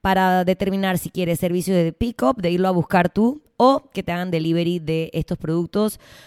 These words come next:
Los waffles y el pollo nunca faltan en mi casa.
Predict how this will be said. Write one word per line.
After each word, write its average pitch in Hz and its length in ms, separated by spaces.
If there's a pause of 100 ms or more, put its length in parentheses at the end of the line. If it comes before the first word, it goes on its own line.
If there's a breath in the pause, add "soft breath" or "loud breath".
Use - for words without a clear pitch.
(140 loud breath)
Los 185 140
waffles 208 280
y 196 40
el 165 80
pollo 185 420
nunca 202 300
faltan 185 260
en 170 100
mi 160 80
casa. 269 480